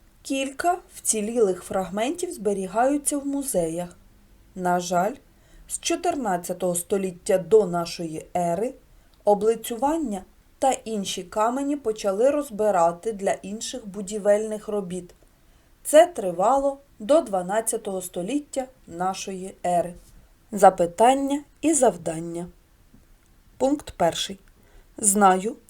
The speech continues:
і систематизую нову інформацію. Перше. Самооцінювання. Оцініть свої успіхи в опануванні теми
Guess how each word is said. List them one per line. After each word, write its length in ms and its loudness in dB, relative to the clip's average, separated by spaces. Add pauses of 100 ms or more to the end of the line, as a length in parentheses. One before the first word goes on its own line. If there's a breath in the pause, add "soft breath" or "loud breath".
і 100 -2
систематизую 1000 4
нову 440 -4
інформацію. 920 -4 (540)
Перше. 360 4 (380)
Самооцінювання. 1200 2 (960 soft breath)
Оцініть 460 2
свої 560 0
успіхи 580 -4
в 180 -2
опануванні 840 2
теми 440 -2